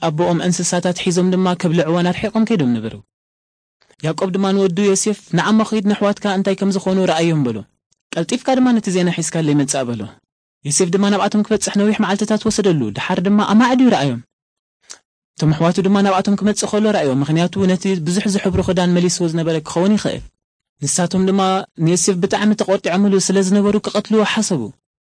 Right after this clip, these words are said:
ንሳቶም ድማ፣ "ነዚ ሓላማይ ቀቲልና ድማ ናብዚ ኣብዚ ዘሎ ጉድጓድ ንደርብዮ" በሉ።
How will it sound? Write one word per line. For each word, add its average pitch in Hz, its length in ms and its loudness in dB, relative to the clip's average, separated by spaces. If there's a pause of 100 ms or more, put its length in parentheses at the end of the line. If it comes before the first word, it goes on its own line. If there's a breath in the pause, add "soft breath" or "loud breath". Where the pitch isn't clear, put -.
(300)
ንሳቶም 170 420 -2
ድማ፣ 196 180 0 (240)
"ነዚ 175 240 -2
ሓላማይ 196 480 -2
ቀቲልና 202 420 -2
ድማ 196 220 0
ናብዚ 190 300 0
ኣብዚ 180 200 0
ዘሎ 190 240 2
ጉድጓድ 175 320 0
ንደርብዮ" 175 400 2
በሉ። 139 160 0